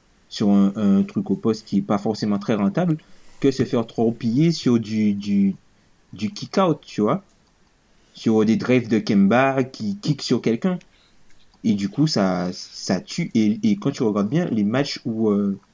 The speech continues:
les deux derniers matchs là où, où Charlotte explose tout, bah, c'est quand il y a des, il y a des, des doubles teams sur Dwight,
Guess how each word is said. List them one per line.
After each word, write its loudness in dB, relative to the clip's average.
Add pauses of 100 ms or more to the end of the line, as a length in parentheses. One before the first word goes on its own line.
(200)
les 0
deux 2
derniers 0
matchs -4
là 0
où, -2
où -8
Charlotte -4
explose -4
tout, 0 (520)
bah, 0
c'est -2
quand 0
il 4
y 4
a 2
des, 2 (200)
il -2
y 2
a 2
des, 2
des -4
doubles 0
teams -4
sur 0
Dwight, 2